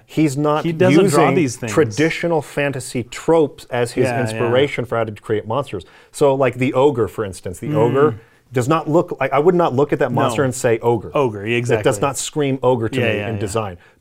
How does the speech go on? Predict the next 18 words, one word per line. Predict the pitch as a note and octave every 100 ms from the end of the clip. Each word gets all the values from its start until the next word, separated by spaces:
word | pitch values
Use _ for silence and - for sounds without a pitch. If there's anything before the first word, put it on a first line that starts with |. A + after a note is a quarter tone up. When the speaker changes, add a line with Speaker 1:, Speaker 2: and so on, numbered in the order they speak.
| -
Speaker 1:
but | C#3 D#3
it's | C#3+
a | C#3+
really | A2 E3 F#3 B2+
creepy | - - - D3+ D3 B2 A#2
and | A2+ G#2+ -
Speaker 2:
Yeah. | G#2+
Speaker 1:
cool | F3 D3 C#3+ A2 F#2+ _ _ _
design. | B2 G2+ D3+ A2+ G#2
Speaker 2:
Oh, | A2
yeah. | A2+ F#2 F2+ _ -
Speaker 1:
Uh, | B2 A2+ A#2
and | B2+
it's | A#2
one | C3 C#3+
of |
my | B2 A2
favorite | - C3 A2+